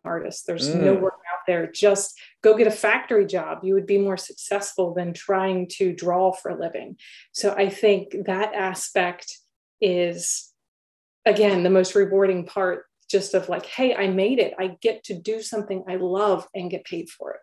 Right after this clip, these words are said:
Speaker 1: So it's, that's the coolest part.
Speaker 2: Well, that leads me to, perfectly to the next thing I wanna ask you, because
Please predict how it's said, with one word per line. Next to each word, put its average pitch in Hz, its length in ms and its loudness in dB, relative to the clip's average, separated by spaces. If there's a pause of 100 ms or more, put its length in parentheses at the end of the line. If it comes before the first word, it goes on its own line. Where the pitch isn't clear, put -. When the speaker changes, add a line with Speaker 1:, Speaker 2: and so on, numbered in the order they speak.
Speaker 1:
So 180 300 -4
it's, - 420 -10 (680)
that's 196 280 -6
the 202 100 -6
coolest - 420 -8
part. - 240 -10 (520)
Speaker 2:
Well, 135 120 2
that 147 200 6
leads 139 220 4
me 123 140 2
to, 113 420 0
perfectly 120 500 -2
to 120 120 -4
the 110 100 0
next 131 240 -2
thing 107 160 -6
I 104 60 -8
wanna 104 180 -6
ask 101 320 -10
you, 123 80 0
because 107 460 0